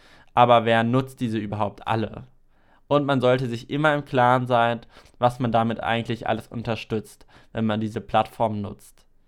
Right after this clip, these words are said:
Ich will damit nicht sagen, dass man Amazon komplett boykottieren muss,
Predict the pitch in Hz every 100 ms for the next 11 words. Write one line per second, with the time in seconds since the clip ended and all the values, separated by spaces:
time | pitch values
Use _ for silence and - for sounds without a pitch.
0 | _ _ - 123 160 156 143 131 127 -
1 | 117 123 110 110 113 104 113 117 117 110
2 | - 107 120 113 - 110 110 107 - 147
3 | 147 107 104 120 -